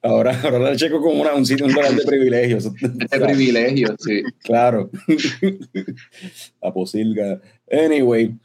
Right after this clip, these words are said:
Speaker 1: Eh, noticias también de cosas que aparente vienen por ahí, aparentemente vienen por ahí, porque esto es una, una
Speaker 2: Una
Speaker 1: marca de
Speaker 2: invitación
Speaker 1: cerveza.
Speaker 2: para la leche cocomuna.
Speaker 1: No, not really.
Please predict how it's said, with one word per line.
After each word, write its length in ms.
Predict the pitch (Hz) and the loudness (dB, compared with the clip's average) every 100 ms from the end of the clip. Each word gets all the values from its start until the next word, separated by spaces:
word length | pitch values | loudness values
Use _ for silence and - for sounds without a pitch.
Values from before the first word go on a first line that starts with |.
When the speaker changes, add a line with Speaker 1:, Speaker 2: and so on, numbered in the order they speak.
| - - _ _ - _ _ _ | -20 -20 _ _ -18 _ _ _
Speaker 1:
Eh, 600 | - 127 131 131 127 127 131 | -2 2 2 4 4 2 2
noticias 460 | 135 139 151 196 | 0 0 -2 -2
también 320 | 196 175 190 196 | -2 -2 -2 -2
de 100 | 165 | 0
cosas 320 | 165 185 185 | 0 0 -2
que 260 | 180 160 151 | 0 2 2
aparente 440 | 131 127 131 135 135 | 2 2 2 0 0
vienen 240 | 139 139 | 0 -2
por 160 | 131 139 | 0 2
ahí, 180 | 131 117 - | 2 0 -4
aparentemente 680 | 117 113 117 127 143 156 160 | -4 0 0 0 0 0 0
vienen 240 | 160 160 | 0 0
por 140 | 156 151 | 0 2
ahí, 120 | 175 | 0
porque 220 | 196 160 | 0 0
esto 200 | 127 139 | 0 0
es 100 | 143 | 0
una, 880 | 143 143 135 127 123 113 107 95 - _ _ _ | 0 -2 0 0 0 0 -2 -4 -6 _ _ _
una 180 | 110 127 | -2 0
Speaker 2:
Una 20 | |
Speaker 1:
marca 240 | 117 127 | 2 2
de 60 | 143 | 2
Speaker 2:
invitación 360 | 147 156 165 151 | 0 0 0 0
Speaker 1:
cerveza. 60 | |
Speaker 2:
para 160 | 160 160 | 0 2
la 60 | |
leche 280 | 160 160 160 | 2 2 2
cocomuna. 640 | 156 151 160 175 180 143 135 - - - - 480 - 508 - 523 - 587 | 2 2 2 4 2 2 -2 -6 -10 -10 -4 -2 0 0 0 0 0 0
Speaker 1:
No, 140 | - 156 254 349 659 - 640 - - 539 - - - - - - | 2 2 2 2 0 -2 -4 -6 -4 -6 -6 -4 -6 -6 -6 -2
not 180 | 269 233 | -2 -2
really. 640 | 101 117 120 113 127 - | -2 0 2 2 0 -2